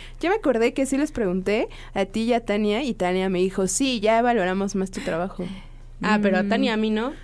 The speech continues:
Speaker 1: Sí, pues estabas aquí sentada.
Speaker 2: Sí, pero la pregunta fue a Tania.
Speaker 1: Ah, adiós. <laughs> Bueno, lo importante aquí es que Ana Laura sí me extrañó y que, Ana Laura, tuvimos tres nominados al personaje que le faltó tantita madre esta semana.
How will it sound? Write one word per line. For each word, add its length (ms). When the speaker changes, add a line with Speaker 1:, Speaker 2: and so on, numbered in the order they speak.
Speaker 1:
Sí, 200
pues 120
estabas 300
aquí 240
sentada. 460
Speaker 2:
Sí, 60
pero 120
la 80
pregunta 380
fue 100
a 80
Tania. 280
Speaker 1:
Ah, 140
adiós. 520
<laughs> 680
Bueno, 340
lo 140
importante 580
aquí 200
es 180
que 100
Ana 160
Laura 280
sí 140
me 100
extrañó 540
y 180
que, 280
Ana 260
Laura, 540
tuvimos 720
tres 300
nominados 720
al 640
personaje 680
que 140
le 100
faltó 300
tantita 400
madre 360
esta 240
semana. 460